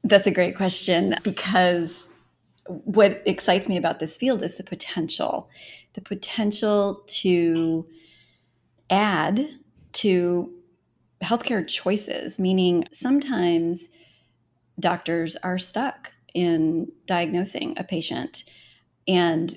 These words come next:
what I've learned is that a typical reason people consult medical intuitives is that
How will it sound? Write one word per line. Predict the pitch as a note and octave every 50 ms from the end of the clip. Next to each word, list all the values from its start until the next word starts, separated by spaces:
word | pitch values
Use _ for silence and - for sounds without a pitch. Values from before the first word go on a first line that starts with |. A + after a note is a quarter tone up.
| -
what | - F#3+ F#3+ F#3
I've | F3+ G3 G#3+ G#3+
learned | G3+ G#3 A3+ A#3 A3 G3 F3 -
is | - - F3+ D#3+ - -
that | - F3 E3 E3 E3 E3 E3+ F3+ - - - - - _ _ _ _ _ -
a | F#3+
typical | F#3 - - A#3+ A#3 - A3 G#3+ G3 F3+ E3+ E3 E3 D#3+ D#3+ D#3 -
reason | F3 F3+ F#3 G3+ G3+ F#3+ E3 E3+ F#3 F3 E3 F#3 A3 - -
people | - - F#3 - F#3 F3
consult | F3 - G3 F3+ F3 - - F3+ F3+ E3+ - -
medical | F#3 F3+ F3 F#3 F#3 A3+ F3
intuitives | E3+ E3+ - - F3 F3+ F3+ F3+ F3 - E3 - - - - - - - - - _ _ _
is | - F#3+ E3+ E3+ - -
that | - E3+ F3 F3 F3 G3 G3 - - - -